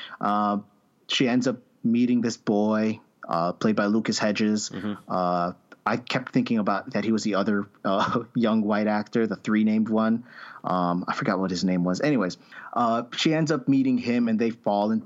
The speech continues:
Speaker 1: love and this and that. He, uh, the, meanwhile, the parents' marriage is now on the rocks after, you know, the after effects of,
Speaker 2: Right.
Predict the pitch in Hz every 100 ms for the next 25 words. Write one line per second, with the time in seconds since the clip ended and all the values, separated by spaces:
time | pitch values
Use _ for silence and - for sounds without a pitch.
0 | - 92 98 95 98 98 95 98 101 107
1 | 92 82 92 92 92 107 - 120 117 110
2 | 104 101 98 - - 131 123 - 160 135
3 | 139 131 123 123 117 107 - - - 117
4 | 110 107 110 107 104 104 101 101 92 -
5 | 143 104 104 104 101 101 92 98 98 -
6 | - 107 95 - 92 90 127 87 85 82
7 | 82 80 90 87 87 82 - 85 - -
8 | - - 87